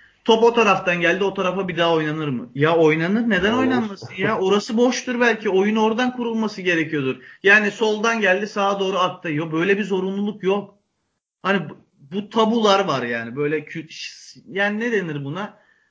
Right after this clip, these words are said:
Speaker 1: Sabit fikirler var. Böyle bir şey kalmadı artık. Yani ben bundan beş sene önce, on sene önce o antrenörlere geriden oyun kurulacak, stoperler oyun kurmayı başlatacak desem,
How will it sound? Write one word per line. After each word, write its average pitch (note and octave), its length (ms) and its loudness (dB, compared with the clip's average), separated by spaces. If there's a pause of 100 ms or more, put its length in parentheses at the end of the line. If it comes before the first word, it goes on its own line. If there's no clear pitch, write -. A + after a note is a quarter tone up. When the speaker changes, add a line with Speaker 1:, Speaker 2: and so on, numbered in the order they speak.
(100)
Speaker 1:
Sabit F#3+ 500 -2
fikirler G3+ 480 -4
var. G#3 300 -4
Böyle F#3+ 300 0
bir F3+ 60 -4
şey F3 200 -2
kalmadı D3+ 460 -6
artık. - 360 -14
Yani D3+ 420 -4 (320)
ben G3 240 2
bundan G3+ 340 -2
beş A3+ 160 2
sene G3+ 240 -4
önce, D#3+ 260 -6
on F#3 220 -4
sene F#3+ 240 -8
önce D3+ 260 -6
o E3 100 -4
antrenörlere D#3+ 640 -4
geriden D#3 440 -4
oyun F3+ 240 -6
kurulacak, C#3 420 -8
stoperler F3+ 520 -4
oyun C#3 200 -4
kurmayı C3 340 -8
başlatacak B2+ 540 -8
desem, F#3+ 360 -8